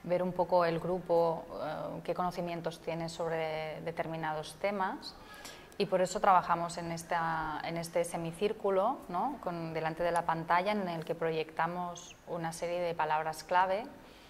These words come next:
eh, que son básicamente, pues, cambio climático, desertificación, protocolo de Kioto, sostenibilidad, re-, derechos humanos. Y centramos el tema sobre todo en los refugiados, refugiados ambientales,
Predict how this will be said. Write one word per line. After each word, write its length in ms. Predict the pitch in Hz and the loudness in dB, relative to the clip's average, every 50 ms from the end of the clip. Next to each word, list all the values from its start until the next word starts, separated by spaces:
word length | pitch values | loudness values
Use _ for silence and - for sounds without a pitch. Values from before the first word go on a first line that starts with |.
| - - - - - - - - - | -20 -20 -20 -20 -20 -20 -20 -2 4
eh, 560 | - 196 190 185 180 175 170 170 165 160 165 - | 8 8 10 10 8 8 6 4 2 0 0 -2
que 80 | 180 | -4
son 220 | 170 - 170 170 175 | 0 0 -2 2 2
básicamente, 560 | 175 170 - 180 - 170 175 170 165 170 165 | 2 2 2 2 2 2 2 0 -2 -2 0
pues, 160 | - 165 165 | 0 -2 2
cambio 260 | - 170 160 165 165 | 2 0 2 2 0
climático, 720 | 165 170 165 170 180 196 185 - 196 - - 196 196 190 | 0 0 2 2 2 2 2 0 -2 0 2 4 4 4
desertificación, 1160 | 180 175 180 180 160 - - 160 - 156 - 160 156 - 190 185 185 185 185 185 185 185 185 180 - - - - - - - - - | 2 0 -2 -6 -6 -6 -8 -8 -8 -6 -6 -8 -4 -2 0 2 4 4 4 2 -2 -4 -8 -10 -12 -18 -20 -20 -20 -20 -20 -8 -6
protocolo 460 | - 165 165 160 - 165 160 160 160 | -4 -2 -2 0 0 2 2 2 2
de 120 | 156 160 160 | 0 -2 -2
Kioto, 540 | 160 170 175 185 185 185 180 180 185 180 | 0 0 4 4 6 4 4 4 2 0
sostenibilidad, 960 | 175 180 175 - - 175 170 165 165 160 160 160 170 175 175 175 175 170 170 165 | 0 0 -6 -10 -8 -6 -4 -4 -2 -2 0 0 2 4 4 4 2 2 0 -4
re-, 140 | 165 165 - | -4 -6 -6
derechos 500 | 170 165 170 165 165 165 - 170 - - | -2 -2 0 0 0 -2 -4 -8 -8 -6
humanos. 580 | 170 170 175 175 180 180 185 185 185 185 - - - - - - - - - - - - - | -4 0 2 2 2 2 0 -4 -6 -8 -12 -16 -20 -20 -20 -20 -20 -20 -20 -20 -20 -14 -10
Y 80 | - 190 | -6 -4
centramos 400 | - 185 175 - 170 180 170 196 | -4 0 2 2 2 2 2 -2
el 80 | 185 | -2
tema 180 | 180 185 185 180 | 0 0 0 0
sobre 240 | 180 - 180 180 175 | 0 2 2 0 2
todo 220 | 175 185 180 190 | 2 2 2 2
en 100 | 190 185 | 2 2
los 120 | 170 160 | 0 0
refugiados, 640 | 165 160 - - 156 - - 185 185 185 180 185 180 | -2 -2 -4 -6 -8 -4 0 2 2 4 4 2 0
refugiados 520 | 175 165 - 151 - - 170 165 170 165 175 | -2 -4 -6 -8 -4 -2 -2 0 0 0 -2
ambientales, 880 | 170 165 165 165 160 165 165 185 180 185 180 180 180 185 180 - - | -2 -2 -2 -2 -2 -2 0 2 2 2 2 0 -2 -2 -4 -6 -14